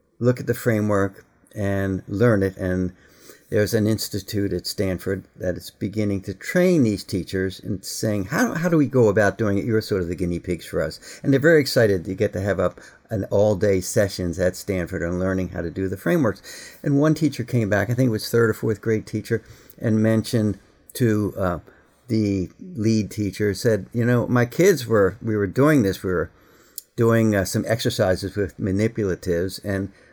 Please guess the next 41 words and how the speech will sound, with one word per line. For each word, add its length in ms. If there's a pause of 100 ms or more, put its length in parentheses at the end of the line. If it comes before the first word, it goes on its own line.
(140)
by 140
the 100
end 140
of 100
the 60
morning, 320
it 60
was 140
lunchtime." 680 (520)
And 360
the 60
kids 280
said, 340
"Well, 360 (320)
well, 120
when 180
are 40
we 100
gonna 160
do 160
math?" 480 (800)
And 360
the 60
teacher 320
said, 240
"You 80
know, 100
this 220
is 180 (100)
<laughs> 80
really 340
succeeding," 500
when 140
in 120
fact 400
they're 220
engaged 480
and 60
they're 120
having 300
fun. 400